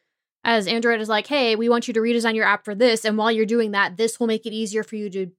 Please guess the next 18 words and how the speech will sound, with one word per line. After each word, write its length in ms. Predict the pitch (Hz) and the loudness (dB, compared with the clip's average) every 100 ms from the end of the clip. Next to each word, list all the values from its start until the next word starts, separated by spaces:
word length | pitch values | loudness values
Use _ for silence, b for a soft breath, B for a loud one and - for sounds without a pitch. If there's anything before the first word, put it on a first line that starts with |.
| _ | _
scale 580 | - - - 226 226 214 | -14 -14 -2 0 2 0
it 160 | 196 | -4
for 160 | - 214 | -4 -8
foldables, 680 | - 247 233 226 208 190 - | -2 -2 0 -2 -4 -8 -10
for 100 | 190 | -4
tablets, 640 | 233 220 208 208 208 - | 0 0 0 -4 -6 -12
for 160 | - - | -12 -8
Chromebooks. 540 | - 220 202 208 - | -2 -2 0 -2 -4
So 200 | - 208 | -4 -4
please, 600 | - 269 247 226 214 - b b b _ | -2 -4 -4 -6 -10 -16 b b b _
please 800 | 320 262 240 247 220 220 247 - | -4 0 2 2 2 -4 -10 -2
don't 260 | 254 240 - | 0 0 -2
just 200 | 277 - | -6 -2
design 400 | 269 208 208 220 | -2 0 0 -2
it 100 | - | -2
for 140 | 233 | -4
phones 400 | 226 226 214 214 | 0 0 2 -2
anymore." 560 | 202 202 190 190 - | -2 -2 -2 -4 -4